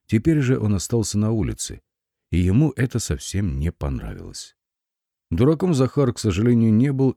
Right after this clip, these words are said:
и это ещё больше усложнило Нине жизнь. Подлый дурак всё-таки не так опасен. Сначала в его голову пришла светлая мысль, что он сможет забрать у Нины детей и отсудить алименты,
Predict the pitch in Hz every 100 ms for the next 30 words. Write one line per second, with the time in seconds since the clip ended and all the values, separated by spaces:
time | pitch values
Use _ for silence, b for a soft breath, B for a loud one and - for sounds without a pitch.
0 | - 92 90 101 104 98 90 87 - -
1 | 90 67 76 - 71 65 - 69 64 98
2 | 101 92 71 67 80 76 71 58 60 104
3 | 101 _ _ _ _ _ _ _ _ _
4 | - 160 131 127 113 104 120 120 - -
5 | 98 - 101 90 80 64 78 85 - -
6 | - - 113 - 85 - _ _ _ _
7 | _ - - 104 - 117 104 78 87 90
8 | 85 113 101 87 87 82 - 85 - 90
9 | 85 87 92 110 - 80 - 90 85 90
10 | 82 - 87 80 62 78 90 90 73 78
11 | 80 80 78 78 80 - 127 80 67 -
12 | 82 80 - 98 139 175 - 95